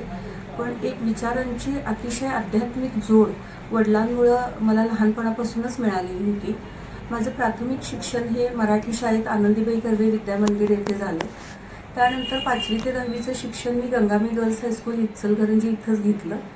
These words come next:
अकरावी बारावीचा माझा प्रवास गोविंदराव हायस्कूलमध्ये पूर्ण केला आणि त्यानंतरचा माझा मेडिकलचा जो प्रवास आहे तो मी गव्हर्नमेंट ॲडमिशन मिळालं, पण वडील एकटेच असल्यामुळं आणि मध्यमवर्गीय कुटुंब असल्यामुळं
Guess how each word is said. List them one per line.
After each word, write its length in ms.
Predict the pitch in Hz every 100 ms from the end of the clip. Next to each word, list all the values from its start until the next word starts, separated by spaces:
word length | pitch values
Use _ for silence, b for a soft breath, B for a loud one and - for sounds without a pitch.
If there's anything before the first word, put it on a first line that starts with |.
| B B B -
अकरावी 400 | 214 208 214 240
बारावीचा 500 | 240 233 240 226 240
माझा 260 | 233 214 226
प्रवास 360 | 240 220 226 220
गोविंदराव 500 | 202 208 220 240 240
हायस्कूलमध्ये 600 | 226 - 233 233 220 240
पूर्ण 280 | 220 202 196
केला 340 | 170 160 - B B B B -
आणि 180 | 208 214
त्यानंतरचा 960 | 240 240 254 247 240 240 - 269 269 269
माझा 260 | 240 240 240
मेडिकलचा 540 | 202 220 269 262 277
जो 120 | 277
प्रवास 440 | 262 240 208 208 208
आहे 280 | 196 196 220 B B B - -
तो 140 | 240 240
मी 280 | 247 247
गव्हर्नमेंट 640 | 226 226 214 220 233 240 240
ॲडमिशन 680 | 208 220 220 - 233 240 240 -
मिळालं, 480 | 214 208 226 220 214 B B B B - 247
पण 380 | 240 240 240 240 214
वडील 320 | 220 220 240
एकटेच 380 | 226 - 240 226
असल्यामुळं 640 | 220 - 214 214 214 214
आणि 300 | 220 202 202
मध्यमवर्गीय 720 | 208 202 - 214 220 208 214 220
कुटुंब 400 | 220 220 220 214
असल्यामुळं 540 | 208 214 220 254